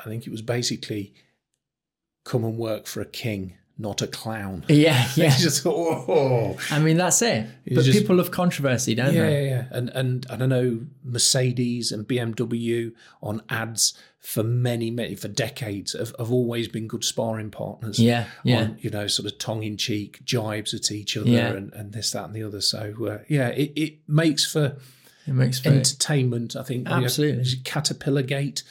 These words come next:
Speaker 1: recently with, uh, Marks and Spencers and Aldi
Speaker 2: Yeah.
Speaker 1: with poor old Colin.
Speaker 2: Oh, yeah.
Speaker 1: It was all over the, the, the news and social media
Speaker 2: But,
Speaker 1: and things
Speaker 2: but
Speaker 1: like
Speaker 2: both
Speaker 1: that.
Speaker 2: companies, uh, you know, record sales for both
Speaker 1: Yeah.
Speaker 2: on both sides.
Speaker 1: Yeah.
Speaker 2: So it, it does work. And
Speaker 1: But
Speaker 2: I
Speaker 1: true,
Speaker 2: think
Speaker 1: true to form, Aldi was taking it more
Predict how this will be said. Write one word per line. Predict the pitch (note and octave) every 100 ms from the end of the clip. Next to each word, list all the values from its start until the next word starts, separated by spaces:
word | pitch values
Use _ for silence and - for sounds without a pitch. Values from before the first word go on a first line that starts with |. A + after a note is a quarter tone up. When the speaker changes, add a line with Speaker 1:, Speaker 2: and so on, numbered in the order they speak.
| - -
Speaker 1:
recently | D3 C#3 - C3+ C3 C3
with, | C#3 B2+ C3
uh, | - A#2+ B2 B2+
Marks | B2+ C3+ B2+ - C#3
and | B2+
Spencers | - C3 B2+ - B2+ B2+
and | A#2+ A#2+
Aldi | C3 C3+ C3+ C3 C3+ -
Speaker 2:
Yeah. | C#3 C3+
Speaker 1:
with | C3 - - -
poor | - C#3 C3+
old | B2 -
Colin. | - B2+ C3+ B2+
Speaker 2:
Oh, | C#3+ C3 B2
yeah. | B2 C3 B2+ B2+
Speaker 1:
It |
was | B2 C3
all | C3 B2
over | B2 B2
the, | B2 A#2+ A2
the, | C3 A#2+
the | - C3
news | C3 C3 A#2
and | B2
social | - A#2+ A#2 B2+
media | C3 B2+ A#2+
Speaker 2:
But, | -
Speaker 1:
and | C3
things | B2 D3
Speaker 2:
but | A#2
Speaker 1:
like | F3
Speaker 2:
both | D3+
Speaker 1:
that. | -
Speaker 2:
companies, | E3 D3+ D3+ D3+ C#3 - - - - _ C3
uh, | B2
you | C#3+
know, | C3 C3 C3 -
record | D3+ C3+ C#3
sales | - D3+ C#3+ -
for | C3+
both | D#3+ D#3 A#2+ - -
Speaker 1:
Yeah. | C#3
Speaker 2:
on | C3
both | C3 C3+
sides. | - D#3 C#3+ E3
Speaker 1:
Yeah. |
Speaker 2:
So | C#3+
it, | C3 C3 B2+
it | C#3+ C#3
does | D#3+ C3
work. | D3 C#3+ C3 C3
And |
Speaker 1:
But | A#2 D#3
Speaker 2:
I |
Speaker 1:
true, | C#3+
Speaker 2:
think | C3+
Speaker 1:
true | - C#3+ C#3
to | -
form, | - B2+ A2+
Aldi | B2 C3 B2 A2+
was | A2+ A2+
taking | - A#2+ A2+ -
it | B2 B2
more | A#2+ C3 B2+ B2+ A#2+ -